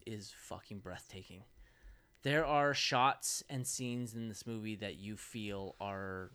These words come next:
not animated. They are beautifully rendered, incredibly realistic,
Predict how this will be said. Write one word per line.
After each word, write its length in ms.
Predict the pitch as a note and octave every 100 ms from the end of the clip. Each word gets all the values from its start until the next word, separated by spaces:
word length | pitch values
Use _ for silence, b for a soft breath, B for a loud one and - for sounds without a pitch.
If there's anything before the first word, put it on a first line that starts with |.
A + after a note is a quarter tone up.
| -
not 360 | G2+ G#2 F#2 F2+ -
animated. 560 | G2 F2+ D#2+ D2 C2+ - _ _ _
They 160 | G#2+ G#2
are 400 | G2 F#2+ F#2 - _
beautifully 420 | - B2+ C3 C3 B2
rendered, 520 | G#2+ G#2+ G#2 G2+ F#2+ _ _ _ _
incredibly 560 | A#2 - - B2+ A#2 A#2
realistic, 720 | G#2 G#2+ G2 - - F2+ -